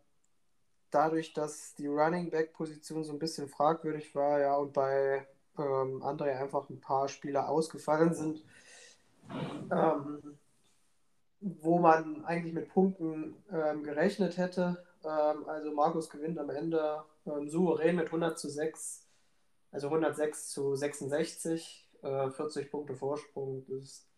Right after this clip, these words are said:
ganz ruhige Geschichte. Und ja, ähm, damit beginnt Markus so kla-, äh, quasi seine kleine Serie, ja, zweiter Sieg in Folge,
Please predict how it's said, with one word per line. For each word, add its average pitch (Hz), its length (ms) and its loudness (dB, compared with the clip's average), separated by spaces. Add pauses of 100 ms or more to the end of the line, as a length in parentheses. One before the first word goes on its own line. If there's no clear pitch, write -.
(320)
ganz 160 300 0
ruhige 156 300 2
Geschichte. 151 760 -2 (100)
Und 143 300 -4
ja, 139 420 2
ähm, 131 300 -6
damit 135 500 -6 (1300)
beginnt 180 360 6
Markus 151 360 6
so 147 200 0
kla-, - 460 -4
äh, - 40 -14
quasi 143 320 2
seine 139 240 2
kleine 151 320 4
Serie, 156 400 6
ja, 151 180 6
zweiter 151 300 0
Sieg 156 160 -8
in 151 140 -4
Folge, 165 520 0